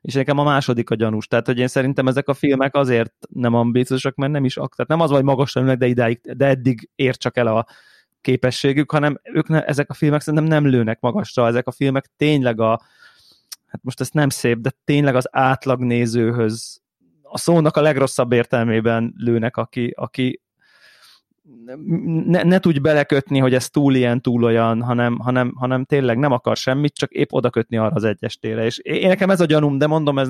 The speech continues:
ez abszolút egy érzet. Simán lehet, hogy ekkor ez a rendezőnek, meg ennek a producernek, meg ezeknek a, tehát a színészek nyilván lehetnének jobbak, de, de hogy ezek, ők ennyit tudnak, csak akkor meg miért ilyeneket kérnek meg, akkor meg azt nem értem.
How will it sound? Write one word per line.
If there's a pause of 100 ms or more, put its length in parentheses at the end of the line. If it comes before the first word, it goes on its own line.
(100)
ez
abszolút
egy
érzet. (220)
Simán
lehet,
hogy
ekkor
ez
a
rendezőnek,
meg
ennek
a (280)
producernek,
meg
ezeknek
a,
tehát
a
színészek
nyilván
lehetnének
jobbak, (300)
de,
de
hogy
ezek,
ők
ennyit
tudnak,
csak
akkor
meg
miért
ilyeneket
kérnek
meg,
akkor
meg
azt
nem
értem.